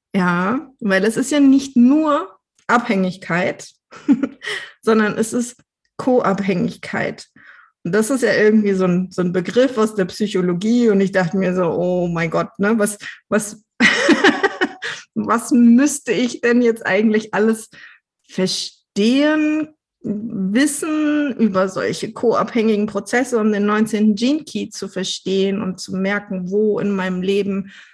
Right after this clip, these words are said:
spielt es eine Rolle. Ähm, und dann bin ich irgendwann drauf gekommen,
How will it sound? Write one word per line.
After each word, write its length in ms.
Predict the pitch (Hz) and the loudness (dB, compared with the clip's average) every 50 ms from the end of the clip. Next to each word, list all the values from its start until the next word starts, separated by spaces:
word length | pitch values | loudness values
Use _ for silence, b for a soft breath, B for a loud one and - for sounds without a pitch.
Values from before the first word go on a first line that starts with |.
| B B _ _ | B B _ _
spielt 480 | - - - - - 196 196 202 208 208 | -16 -16 -14 -8 -4 -2 0 0 0 -2
es 180 | 185 180 - 202 | -6 -6 -4 -4
eine 100 | 180 175 | -4 -4
Rolle. 640 | 170 - 185 226 254 262 220 170 165 190 185 - _ _ _ _ _ _ _ _ _ _ _ _ _ _ _ _ B B B B B B B B _ - | -4 -2 0 0 2 2 0 0 -2 -6 -8 -14 _ _ _ _ _ _ _ _ _ _ _ _ _ _ _ _ B B B B B B B B _ -2
Ähm, 840 | 196 202 196 196 196 196 196 196 190 190 190 196 220 240 - - _ _ _ | 0 2 2 2 2 2 2 2 2 0 0 0 -2 -4 -6 -8 _ _ _
und 120 | - 190 190 | -2 -2 0
dann 140 | 220 196 | 0 0
bin 120 | 190 208 214 | 0 0 0
ich 120 | 220 220 | 0 0
irgendwann 320 | - 214 214 226 233 226 214 | 0 0 2 2 2 2 0
drauf 300 | 220 - 208 220 220 - | 0 0 -2 -2 -2 -4
gekommen, 720 | 208 196 - - - 196 196 214 220 247 254 277 302 | -8 -10 -6 -2 0 0 2 2 2 2 2 0 -2